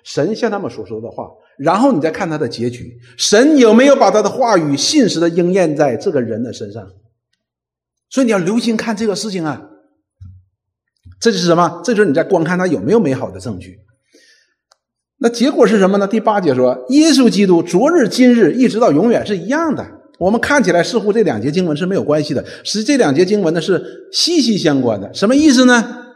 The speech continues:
就是这些古人们，他们凭着信心来相信，倚靠这位上帝的时候呢，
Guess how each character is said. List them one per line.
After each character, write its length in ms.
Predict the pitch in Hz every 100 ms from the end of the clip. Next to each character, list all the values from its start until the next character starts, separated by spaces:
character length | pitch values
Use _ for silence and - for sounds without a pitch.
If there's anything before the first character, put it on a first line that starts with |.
| - _ _ _ _
就 120 | 262
是 460 | 202 185 156 - -
这 80 | 214
些 140 | 202
古 320 | 208 202 151 131
人 140 | 139
们， 180 | 139 120
他 100 | 190
们 140 | 233
凭 320 | 233 208 277 302
着 200 | 240 233
信 280 | 233 302
心 280 | 214 185 175
来 180 | 160 151
相 400 | 147 285 277 269
信， 260 | 269 220 131 - 156
倚 120 | 151
靠 200 | 196 240
这 100 | 240
位 140 | 180
上 200 | 147 175
帝 120 | 151
的 80 | 123
时 100 | 113
候 80 | 120
呢， 100 | 127